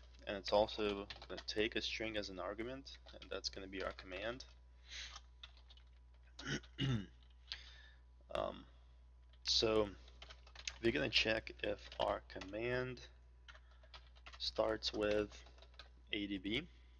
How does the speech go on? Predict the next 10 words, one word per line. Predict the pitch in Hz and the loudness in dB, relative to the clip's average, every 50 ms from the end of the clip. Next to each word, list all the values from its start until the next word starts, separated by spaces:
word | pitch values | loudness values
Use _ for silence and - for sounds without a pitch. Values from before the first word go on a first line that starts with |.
| - - - - - - - | -20 -20 -20 -20 -20 -12 -6
<clears throat> | 156 160 165 - - - - - 143 147 135 113 90 85 - - - - - - - - - - - - - - - - - - - - - - - - - - - - - - - - - - - - - - - - - - - - - - - - - | -2 0 0 0 -2 -4 -2 2 4 4 4 4 0 -4 -8 -16 -20 -20 -20 -20 -20 -20 -20 -20 -20 -20 -20 -20 -20 -20 -20 -20 -20 -20 -20 -20 -20 -20 -20 -20 -20 -20 -20 -20 -20 -20 -20 -20 -20 -20 -20 -20 -20 -20 -20 -20 -20 -20 -20 -20 -20 -14 -8
Okay, | 101 101 60 - - - - - - - - - - - - - - - - - - - - - | -4 -2 -2 -2 -2 -6 -14 -20 -20 -20 -20 -20 -20 -20 -20 -20 -20 -20 -20 -20 -20 -16 -10 -8
if | - - - | -6 -2 -2
it | - - - | -2 0 0
starts | - - 120 117 120 120 - - | 2 6 6 6 6 6 2 -2
with | - 113 110 113 107 - - 113 | 0 2 2 2 2 0 -2 0
A | 110 117 117 | 2 2 2
D | 127 | 2
B, | 123 113 104 104 107 107 - | 0 0 -2 -4 -4 -6 -4
we | 104 | -4